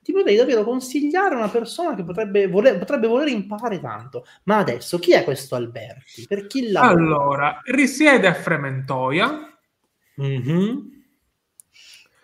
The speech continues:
Speaker 2: in via Colonia d'Etiopia,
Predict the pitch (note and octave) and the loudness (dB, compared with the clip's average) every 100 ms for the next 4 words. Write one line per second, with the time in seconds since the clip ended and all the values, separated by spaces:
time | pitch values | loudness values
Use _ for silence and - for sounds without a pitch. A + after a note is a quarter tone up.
0 | _ _ _ _ _ _ _ - A#3+ G#3 | _ _ _ _ _ _ _ -4 -2 0
1 | F3+ E3 D#3+ D#3+ E3 - _ _ _ _ | 0 0 0 -2 -8 -20 _ _ _ _
2 | _ _ E3 D#3 A#3 C4 A3+ - F3 G#3 | _ _ -8 0 4 4 4 4 4 6
3 | A#3+ G#3+ F3 D#3 D#3 E3 C#3 E3+ G#3 D4+ | 4 2 0 -2 -2 -2 -2 -2 -4 -4
4 | - - | -8 -20